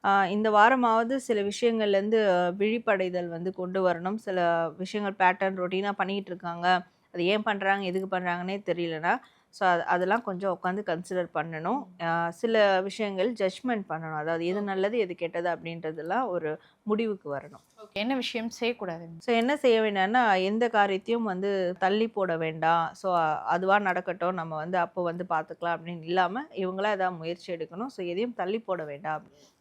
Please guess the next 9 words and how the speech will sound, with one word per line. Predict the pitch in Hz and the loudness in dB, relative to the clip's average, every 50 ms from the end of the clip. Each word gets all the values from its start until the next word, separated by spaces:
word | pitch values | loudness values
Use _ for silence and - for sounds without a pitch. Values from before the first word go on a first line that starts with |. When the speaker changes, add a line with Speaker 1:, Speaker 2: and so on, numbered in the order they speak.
| - | -6
Speaker 2:
ஓகே. | 202 190 185 185 - | -4 -4 -4 -4 -8
இவங்களுக்கான | - - 220 226 220 214 214 - 214 214 226 240 226 | -8 -6 -4 -4 -4 -4 -4 -2 -2 -2 -2 0 0
லக்கி | 202 202 202 - 262 247 | 0 0 0 -2 -8 -6
கலர் | - 202 190 180 180 175 | -2 -2 -2 -2 -2 -6
என்ன? | 180 170 170 165 170 | -8 -12 -16 -10 -4
Speaker 1:
இவங்களுக்கான | - 226 220 - 226 226 233 226 | -4 -2 0 0 2 2 4 4
லக்கி | 208 190 190 - 226 214 | 4 2 2 0 -6 -4
கலர் | - 208 190 202 220 226 208 | 0 2 2 2 2 0 0
deep | 196 214 214 220 | -2 -2 -2 -4